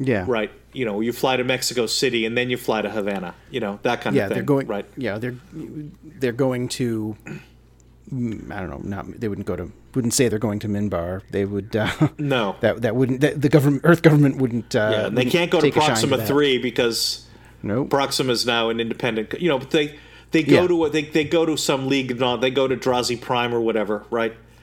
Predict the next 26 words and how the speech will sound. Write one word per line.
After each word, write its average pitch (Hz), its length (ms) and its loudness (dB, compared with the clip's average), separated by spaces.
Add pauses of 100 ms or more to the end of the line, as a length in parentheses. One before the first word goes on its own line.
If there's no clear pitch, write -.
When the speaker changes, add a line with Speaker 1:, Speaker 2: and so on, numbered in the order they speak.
(320)
Speaker 2:
And 123 160 0
then, 120 340 -2 (440)
you 127 80 -4
know, 101 160 -6 (640)
pick 143 260 0
up 131 200 0
the, 120 100 2
Speaker 1:
Board 120 100 6
a 117 60 2
Speaker 2:
uh, 107 80 2
Speaker 1:
ship 110 180 -2
secretly 107 500 -2
in 92 80 -4
the 101 80 -2
night. 90 340 -4
Speaker 2:
yeah, 104 380 -2 (160)
you 123 100 -6
know, 98 220 -6
pick 131 200 -4
Speaker 1:
Yeah. 113 80 2
Speaker 2:
up, - 180 -6
uh, 95 220 -2 (720)
you 107 60 -10
know, 98 120 -8 (160)
Pan 123 240 0
Am, 110 280 -2